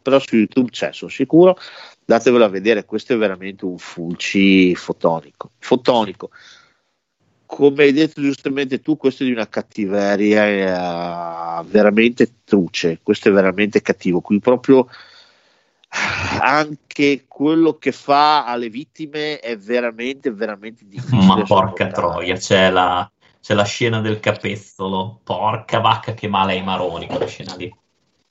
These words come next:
Speaker 1: Ah, è veramente, veramente, è disturbante proprio da
Speaker 2: Sì, sì.
Speaker 1: vedere Lo squartatore di New York, eppure contemporaneamente è un ottimo giallo perché ha una trama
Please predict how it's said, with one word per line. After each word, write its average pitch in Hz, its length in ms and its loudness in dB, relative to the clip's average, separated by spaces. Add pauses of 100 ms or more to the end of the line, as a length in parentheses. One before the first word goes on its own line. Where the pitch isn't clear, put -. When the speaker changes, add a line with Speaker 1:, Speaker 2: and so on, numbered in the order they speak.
(300)
Speaker 1:
Ah, 107 360 6
è 101 100 4
veramente, 104 760 2
veramente, 113 680 2 (640)
è 123 140 2
disturbante 123 840 0
proprio 98 380 -14
da 95 80 -14
Speaker 2:
Sì, 98 120 -10
sì. 92 120 -10
Speaker 1:
vedere 90 240 -10
Lo 90 100 -10
squartatore 92 540 -2
di 92 80 -2
New 87 120 -12
York, 80 640 -4
eppure 160 800 6
contemporaneamente 117 1000 -2
è 95 40 2
un 95 160 -6
ottimo 139 380 -4
giallo 104 640 0 (460)
perché 104 320 -2
ha 110 100 4
una 101 160 -4
trama 120 680 -2